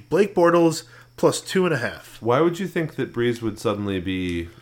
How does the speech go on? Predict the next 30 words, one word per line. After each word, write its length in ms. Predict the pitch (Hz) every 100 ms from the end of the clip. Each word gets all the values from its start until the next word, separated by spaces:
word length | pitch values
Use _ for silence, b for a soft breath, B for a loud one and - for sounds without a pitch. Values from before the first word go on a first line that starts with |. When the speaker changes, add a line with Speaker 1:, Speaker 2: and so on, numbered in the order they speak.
| 104
Speaker 2:
good, 520 | 117 135 101 90 64
even 260 | 101 110 113
though 140 | 104
he's 200 | 98 98
had 200 | 110 95 87
shoulder 280 | 110 110
problems 380 | 117 113 104 98
that 100 | 98
are 120 | 92 90
obvious 540 | 110 123 104 101 -
and 80 | 92
he's 100 | 90
playing 300 | - 104 95
a 100 | 87
good 200 | 98 90
defense? 360 | 120 - - -
Speaker 1:
If 260 | 127 110 101
Brees 300 | 117 170 196
starts, 720 | - 139 120 113 - - - b b b b
I'll 100 | 113
give 200 | 127 127 120
you 320 | 120 107 101 -
two 140 | 160
and 100 | 156
a 40 | 143
half 260 | 131 -
points 340 | - 113 104 107
with 160 | 101
Bortles. 500 | 104 95 85 80 - - _ _ _ _ _ b b _ _ _ _ _ _ _ _ _ _ _ _ _ _ _ _ _ _ _ _ _ _ _ _ _ _ _ _ - - - _ -
Speaker 2:
Okay. 320 | 104 95